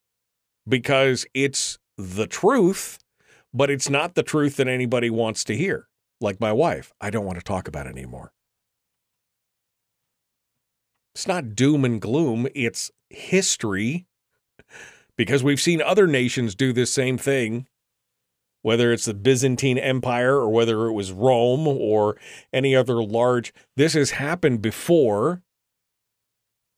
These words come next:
I mean, this is the kind of stuff that's going to happen. Is it fun to talk about? Absolutely not.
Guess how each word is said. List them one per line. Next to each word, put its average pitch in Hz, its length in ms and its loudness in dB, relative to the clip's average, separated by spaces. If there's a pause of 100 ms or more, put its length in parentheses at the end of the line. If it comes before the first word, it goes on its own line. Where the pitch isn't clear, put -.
(1500)
I 101 100 -4
mean, 123 480 0 (320)
this 123 260 0
is 139 140 -4
the 147 80 -2
kind 147 240 -2
of 139 60 0
stuff 135 320 0
that's 131 180 0
going 127 240 -2
to 117 80 0
happen. 147 260 -4 (440)
Is 160 180 4
it 147 140 0
fun 175 180 2
to 170 80 0
talk 156 260 0
about? 214 300 2
Absolutely 123 800 -2
not. 107 440 -4